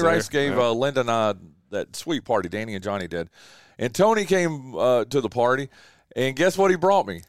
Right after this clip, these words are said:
Speaker 1: Bumpy soap.
Speaker 2: He brought me some bumpy soap, man. He said, "Use this on your honeymoon." So guess
Speaker 1: There
Speaker 2: what?
Speaker 1: you go.
Speaker 2: I will be using the bumpy soap on my honeymoon, okay? So, anyway, wow.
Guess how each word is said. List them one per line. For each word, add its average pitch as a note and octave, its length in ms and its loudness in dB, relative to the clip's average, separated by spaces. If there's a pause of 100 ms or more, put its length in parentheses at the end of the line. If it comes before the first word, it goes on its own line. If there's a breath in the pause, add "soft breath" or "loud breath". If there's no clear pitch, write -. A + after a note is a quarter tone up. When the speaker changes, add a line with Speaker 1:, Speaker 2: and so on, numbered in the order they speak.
(280)
Speaker 1:
Bumpy F2+ 260 -10
soap. - 340 -8
Speaker 2:
He B2+ 80 2
brought F3+ 360 2
me C#4 100 2
some G3 260 0
bumpy B3+ 380 2
soap, G3 420 2
man. C#3 160 0
He F3+ 60 0
said, D3 220 0
"Use A#3+ 240 2
this F4 200 2
on A3+ 140 2
your G#3 120 4
honeymoon." C3 580 2
So A#2+ 180 0
guess G#3 280 0
Speaker 1:
There - 140 0
Speaker 2:
what? A2 180 2
Speaker 1:
you A2 140 -4
go. A2+ 640 2
Speaker 2:
I D#3 140 2
will G#3 160 4
be F3+ 140 0
using F#3 300 -2
the D3+ 80 2
bumpy F3 340 0
soap E3 320 0
on C#3+ 120 2
my C3+ 140 0
honeymoon, G#2+ 600 0
okay? A2+ 420 -2 (580)
So, F2 280 -6 (120)
anyway, F2+ 360 -8
wow. F2 300 -4